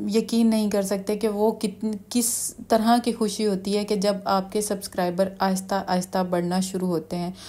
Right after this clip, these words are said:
और जो शुरू से हमारे साथ जुड़े होते हैं ना, वो तो हमारी फैमिली की तरह ही हो जाते हैं कि उनके साथ हम बैठकर बातें भी डिस्कस कर सकते हैं और वो भी हमें अपनी प्रॉब्लम्स बता सकते हैं। तो आप लोगों का बहुत शुक्रिया कि आप मुझे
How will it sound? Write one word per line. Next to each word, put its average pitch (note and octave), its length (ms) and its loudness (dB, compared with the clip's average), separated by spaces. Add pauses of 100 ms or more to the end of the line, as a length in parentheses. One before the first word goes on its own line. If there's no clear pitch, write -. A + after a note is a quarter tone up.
(180)
और B3 140 4
जो B3 120 2
शुरू A#3+ 340 2
से B3 140 2
हमारे G#3 360 4
साथ G#3 220 4
जुड़े G3 260 2
होते G3 280 0
हैं G3 100 2
ना, G#3+ 180 -2 (340)
वो A3 80 2
तो A3 140 -2
हमारी G#3+ 280 2
फैमिली F#3+ 380 2
की G3 140 -2
तरह F#3+ 240 2
ही F#3+ 180 6
हो F3+ 120 6
जाते E3 360 0
हैं F3+ 200 0
कि F#3+ 120 -4
उनके G3+ 360 0
साथ G#3 200 2 (100)
हम G3 160 0
बैठकर F#3 360 2
बातें F3+ 380 2
भी A3 100 2
डिस्कस A#3 400 0
कर A#3+ 120 0
सकते A#3 360 -2
हैं C4 60 2
और B3+ 120 2
वो B3+ 180 4
भी B3 140 2
हमें A3 220 2
अपनी F#3+ 220 0
प्रॉब्लम्स F#3+ 560 0
बता F#3 280 0
सकते E3+ 340 -6
हैं। E3+ 200 -6 (480)
तो A#3 180 8
आप A3 280 6
लोगों A3 200 2
का A3 140 4
बहुत G#3+ 320 2
शुक्रिया G#3+ 500 0
कि G#3 140 -2
आप F#3+ 280 4
मुझे G3 540 -2